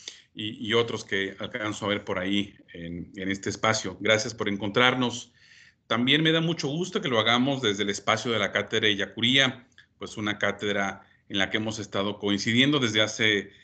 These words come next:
más de quince años, varios de los que estamos acá presentes, y pues siempre animados justamente por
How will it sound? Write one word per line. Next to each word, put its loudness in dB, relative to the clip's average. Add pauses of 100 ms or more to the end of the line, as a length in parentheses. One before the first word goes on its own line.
(220)
más -2
de -2
quince 0
años, 4
varios -2
de -6
los -10
que -20
estamos -8
acá -6
presentes, 2
y -8
pues 0
siempre 2
animados 4
justamente -4
por -2